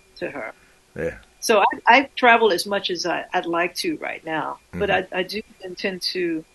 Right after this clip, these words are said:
Speaker 1: get out with this particular album
Speaker 2: Good.
Speaker 1: a little bit more next year.
Speaker 2: Yeah.
Speaker 1: Yeah.
Speaker 2: I know you're coming to, I,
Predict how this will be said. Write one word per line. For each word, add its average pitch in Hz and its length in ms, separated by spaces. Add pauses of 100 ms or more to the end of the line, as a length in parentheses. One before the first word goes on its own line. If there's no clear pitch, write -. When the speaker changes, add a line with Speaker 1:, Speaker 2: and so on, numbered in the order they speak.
(360)
Speaker 1:
get 185 120
out 170 200
with 156 120
this 165 140
particular 165 460
album 151 440 (180)
Speaker 2:
Good. 92 220 (160)
Speaker 1:
a - 60
little 202 280
bit - 240
more 156 180
next 151 380
year. - 200 (100)
Speaker 2:
Yeah. 87 180
Speaker 1:
Yeah. - 120 (340)
Speaker 2:
I 101 80
know 117 140
you're 110 140
coming 110 300
to, 95 440
I, 104 180